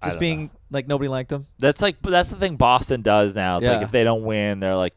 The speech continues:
Speaker 1: th-, so they, they don't win for a hundred years. Now, if they don't win for three,
Speaker 2: Right, yeah.
Speaker 1: everybody's fired.
Speaker 2: <laughs> Yeah,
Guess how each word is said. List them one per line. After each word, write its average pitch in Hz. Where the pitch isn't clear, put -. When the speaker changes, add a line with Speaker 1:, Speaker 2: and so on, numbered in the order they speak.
Speaker 1:
th-, -
so -
they, 151
they 156
don't 190
win 190
for 160
a 123
hundred 151
years. 131
Now, 123
if 117
they 127
don't 117
win 117
for 110
three, 101
Speaker 2:
Right, 120
yeah. 101
Speaker 1:
everybody's 104
fired. 95
Speaker 2:
<laughs> -
Yeah, 95